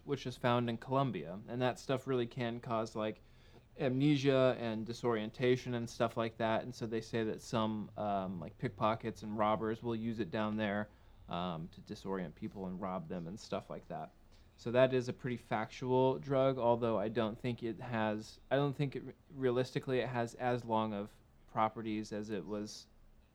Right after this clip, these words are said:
it showed to be with Christian. I think he was a little extra paralyzed. And then at the very end,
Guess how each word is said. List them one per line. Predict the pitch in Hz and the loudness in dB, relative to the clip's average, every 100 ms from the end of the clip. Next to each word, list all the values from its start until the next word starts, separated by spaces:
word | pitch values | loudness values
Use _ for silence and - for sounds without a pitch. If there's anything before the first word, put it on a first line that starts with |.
| - | -10
it | 101 | -8
showed | - 120 110 | -4 -2 -2
to | 104 | -2
be | 107 101 | -6 -6
with | 101 - | -6 -10
Christian. | - 107 - 110 107 - - - - | -8 -10 -8 -8 -8 -10 -20 -20 -6
I | 113 | -4
think | 110 | -2
he | 104 107 | -4 -6
was | 104 | -6
a | 104 | -2
little | 101 92 | -2 -2
extra | 107 - 101 | -6 -10 -12
paralyzed. | 82 107 90 98 101 113 127 - - - _ _ - - | -6 -4 -2 0 -2 -2 -6 -12 -20 -20 _ _ -20 -10
And | 123 120 | -4 0
then | 120 | 0
at | 117 | -2
the | 123 | 0
very | 127 127 117 | 4 4 4
end, | 127 123 120 113 | 2 0 0 -6